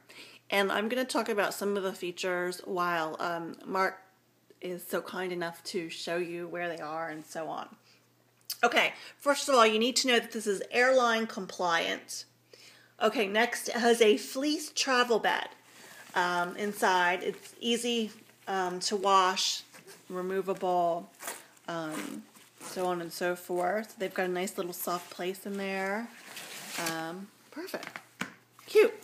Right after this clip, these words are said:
Okay. Um, they have a safety belt loop. Let's talk about that.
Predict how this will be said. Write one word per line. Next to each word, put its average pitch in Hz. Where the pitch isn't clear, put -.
Okay. 226
Um, 254
they 254
have 277
a 269
safety 320
belt 254
loop. 226
Let's -
talk 214
about 196
that. 175